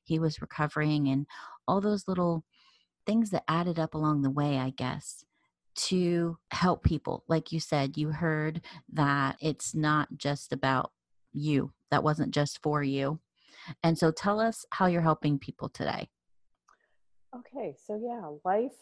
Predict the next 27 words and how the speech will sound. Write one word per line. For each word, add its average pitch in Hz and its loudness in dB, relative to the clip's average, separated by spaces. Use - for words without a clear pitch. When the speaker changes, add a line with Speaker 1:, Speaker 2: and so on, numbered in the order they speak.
Speaker 2:
is 196 -6
really 170 -4
beautiful, 147 -8
you 175 -8
know, 160 -6
and 156 -10
we 180 -4
just 233 -6
came 170 -10
through 151 -10
the 143 -12
festival 151 -10
or 151 -2
the 143 -10
feast 143 -14
of 143 -10
Passover. 131 -8
And, 156 -6
you 160 -8
know, 156 -6
just 208 -6
like 185 -6
a 147 -6
few 180 -6
thousand 170 -6
years 190 -10
ago, 196 -6